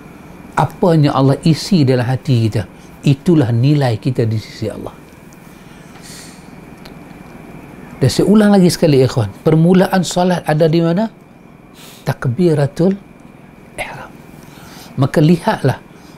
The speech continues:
pada masa kita takbiratul ihram, apa yang Allah penuhkan dalam muatan hati kita. Kalau Allah letak dalam hati kita, Allah, Al-, dia letak dia dalam diri kita, bermakna itulah nilai solat kita di sisi dia.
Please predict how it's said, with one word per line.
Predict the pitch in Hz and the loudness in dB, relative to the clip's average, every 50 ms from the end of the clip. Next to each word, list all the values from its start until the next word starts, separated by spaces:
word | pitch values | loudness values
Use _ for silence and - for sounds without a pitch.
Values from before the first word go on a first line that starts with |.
| - - - | -20 -6 -4
pada | 120 110 120 | -2 0 0
masa | 120 139 180 185 - 240 - 220 | 2 0 0 0 0 -2 -2 0
kita | - 202 - 208 180 | -2 -2 -2 -2 -2
takbiratul | - - 160 - 170 151 160 175 156 156 147 - - 151 | -2 -4 -4 -2 -2 0 0 0 0 0 -2 -2 -2 -2
ihram, | 147 - 143 127 135 127 117 113 120 - - - - - - - | -2 0 -2 -2 0 0 -2 -2 -4 -10 -14 -20 -20 -20 -20 -8
apa | - - - - - - - 226 196 180 170 151 | -4 -4 -4 -4 -8 -8 -6 -4 -2 0 0 0
yang | 147 147 151 - | 0 -2 -2 -2
Allah | 135 139 139 139 135 - - - - _ | -2 -2 -2 -2 -4 -4 -8 -16 -10 _
penuhkan | 190 175 190 240 302 269 180 - - - 139 | -6 -4 -2 0 0 0 0 -2 -4 -4 -2
dalam | 123 139 135 131 131 | 0 0 0 0 0
muatan | 131 147 160 175 180 - 165 131 120 135 | 0 -2 -2 -4 -6 -6 -6 -6 -6 -6
hati | 135 - - 123 117 120 | -8 -6 -6 -4 -4 -4
kita. | 110 120 107 - - - - - | -6 -6 -8 -10 -14 -20 -10 -4
Kalau | - 143 156 - - | 0 2 2 2 2
Allah | - 160 180 185 151 - - - - - - | 2 2 2 2 0 -2 -6 -14 -20 -14 -4
letak | - 143 170 170 - - - 294 269 - - _ - | -2 -2 -2 -2 -4 -4 -2 -2 -2 -2 -6 _ -4
dalam | 160 175 185 190 175 | -2 0 0 0 -2
hati | 185 190 - - 190 | -4 -6 -4 -6 -6
kita, | - 214 196 - 254 233 - - - | -6 -6 -4 -2 -4 -4 -4 -10 -8
Allah, | _ 175 185 180 165 151 143 135 135 180 240 269 269 - - - | _ 0 0 2 2 2 2 2 2 2 2 0 -2 -8 -6 -4
Al-, | 175 175 170 147 | -2 -2 0 0
dia | 143 185 180 | 0 2 2
letak | 175 180 180 - 196 - - 127 117 | 2 0 0 0 -4 -4 -2 -4 -4
dia | 131 165 214 277 302 285 240 | 0 2 2 2 2 2 0
dalam | 175 170 175 180 175 170 | -2 -2 -2 -2 -2 -2
diri | 165 185 190 180 180 | -2 -2 -2 -2 -2
kita, | 160 175 170 - 254 302 311 302 - - _ - - - - - _ - | -4 -4 -2 0 0 0 0 -4 -10 -20 _ -20 -20 -20 -20 -20 _ -4
bermakna | 123 - - 131 131 131 123 127 123 120 117 - - - - - _ _ _ | -2 -2 -2 -2 -2 -4 -6 -6 -6 -6 -8 -8 -12 -20 -20 -20 _ _ _
itulah | 151 143 - - - 226 226 214 202 - - 143 135 | -4 -4 -4 -4 -2 0 0 2 0 -2 -2 -6 -4
nilai | 120 135 156 175 175 165 139 123 | -2 -2 -2 0 0 -2 -2 -2
solat | - - - 143 139 131 123 - - | -4 -6 -6 -4 -4 -4 -4 -6 -6
kita | - 139 - 139 120 | -8 -4 -4 -4 -4
di | 113 117 | -4 -4
sisi | - - 131 - - 113 | -6 -6 -8 -6 -6 -6
dia. | 101 92 95 - | -6 -6 -8 -12